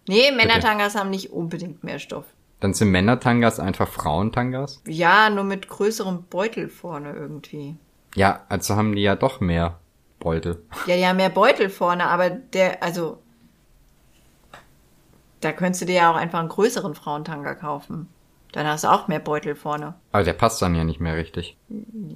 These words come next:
Speaker 1: Ja, naja, wei-, oh wow, ich muss aufhören.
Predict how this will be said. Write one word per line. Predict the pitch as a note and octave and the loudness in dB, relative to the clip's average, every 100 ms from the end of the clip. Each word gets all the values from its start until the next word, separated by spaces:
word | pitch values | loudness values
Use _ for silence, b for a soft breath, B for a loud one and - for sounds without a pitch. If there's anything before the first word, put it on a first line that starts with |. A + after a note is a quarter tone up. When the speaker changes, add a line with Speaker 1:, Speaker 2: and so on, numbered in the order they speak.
| - | -14
Speaker 1:
Ja, | D#3 D#3 D#3+ - - | -12 -12 -10 -10 -10
naja, | D3 C#3+ C#3+ F#3+ G#3+ A3 | -10 -6 -4 -4 -4 -6
wei-, | G3+ - E3+ F3 F#3 - - - | -8 -10 -10 -10 -10 -12 -4 0
oh | C4 F4+ | 0 0
wow, | C4+ C#4 | 0 0
ich | A3+ A3 | -2 -4
muss | F#3 | -4
aufhören. | C#3+ - D#3 | -6 -6 -6